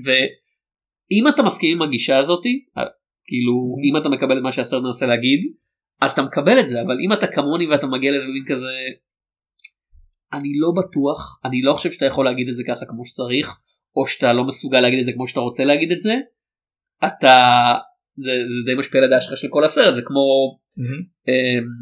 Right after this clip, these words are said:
Speaker 1: מי, מי אמר את זה על, אה, רשימת שינדלר? אה, הבמאי של הניצוץ, סטנלי קובריק,
Speaker 2: כן.
Speaker 1: שאמר על רשימת שינדלר, "זה עשוי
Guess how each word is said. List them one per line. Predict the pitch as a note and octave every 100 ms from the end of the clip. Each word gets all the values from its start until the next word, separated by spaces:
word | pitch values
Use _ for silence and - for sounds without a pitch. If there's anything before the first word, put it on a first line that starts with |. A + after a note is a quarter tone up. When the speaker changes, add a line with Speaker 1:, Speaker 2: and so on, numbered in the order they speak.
| B2+ - _ - _ _ _ -
Speaker 1:
מי, | C3+ C3+ C#3+
מי | C#3 D3
אמר | D#3 D#3+
את | D#3+
זה | D#3+
על, | D#3
אה, | D#3 D#3 D3+
רשימת | D3+ - D3+ D3+
שינדלר? | - D#3+ D#3+ E3 D#3+ D3
אה, | B2 B2 B2 A#2+ A#2+ A#2+ _ _ _ - - -
הבמאי | C#3+ C3
של | - -
הניצוץ, | - - A#2+
סטנלי | - A3+ A#3
קובריק, | C#3+ B2 C3+
Speaker 2:
כן. | - - - A2+ A#2+
Speaker 1:
שאמר | D#3 C#3 D3 D#3+
על | E3
רשימת | D3 C#3+ D#3
שינדלר, | - F3+ D3 C#3 C#3 - _ _ - A#2
"זה | C#3+
עשוי | C3+ - - E3+ F3+ F#3